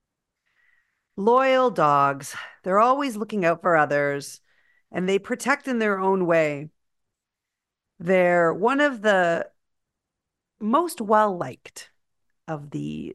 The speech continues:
zodiac signs. And when you think about dogs, you know, whether you're a dog person or not,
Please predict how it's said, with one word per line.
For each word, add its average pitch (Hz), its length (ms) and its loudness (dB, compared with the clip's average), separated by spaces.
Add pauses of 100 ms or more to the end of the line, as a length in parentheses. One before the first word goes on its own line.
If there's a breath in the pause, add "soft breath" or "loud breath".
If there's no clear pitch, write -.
zodiac 143 480 -6
signs. - 440 -10
And 156 140 -6
when 160 120 -2
you 170 100 -2
think 240 300 -6
about 151 500 -2 (640)
dogs, 135 640 -10 (160)
you 180 100 -14
know, 135 340 -14
whether 160 200 -6
you're 180 140 -4
a 202 60 -2
dog 240 260 0
person 240 320 -2
or 233 100 -2
not, 139 360 0